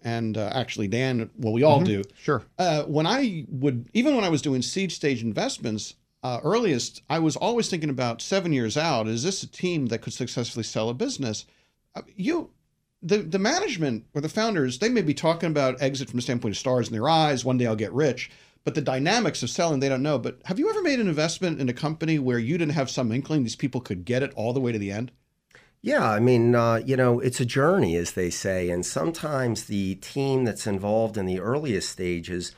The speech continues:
Speaker 3: won't be necessarily the team that'll get you to the finish line.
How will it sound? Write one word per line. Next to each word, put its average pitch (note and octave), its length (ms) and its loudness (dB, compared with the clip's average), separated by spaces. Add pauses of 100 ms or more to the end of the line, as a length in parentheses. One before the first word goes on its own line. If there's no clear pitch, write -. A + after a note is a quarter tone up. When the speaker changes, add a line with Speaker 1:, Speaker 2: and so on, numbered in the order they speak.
(340)
Speaker 3:
won't C3 320 0
be A#2+ 140 2
necessarily G#2+ 640 0
the F#2 140 -2
team G2 540 0
that'll F#2 260 -2
get G2+ 300 -2
you G2 40 -4
to F#2 80 0
the F2 120 -6
finish - 440 -2
line. E2 280 -8